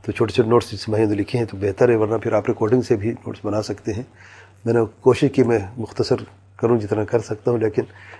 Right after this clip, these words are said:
موضوع کی اتنی اہمیت ہے کہ وقت کچھ بھی، کچھ زیادہ لگ گیا۔ میں یہ بھی چاہتا تھا کہ اس پر بات ہم کر لیں آج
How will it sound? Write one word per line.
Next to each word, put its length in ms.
موضوع 200
کی 100
اتنی 160
اہمیت 360
ہے 60
کہ 200
وقت 220
کچھ 200
بھی، 100
کچھ 220
زیادہ 220
لگ 180
گیا۔ 140
میں 100
یہ 80
بھی 100
چاہتا 280
تھا 120
کہ 180
اس 140
پر 120
بات 280
ہم 120
کر 220
لیں 140
آج 120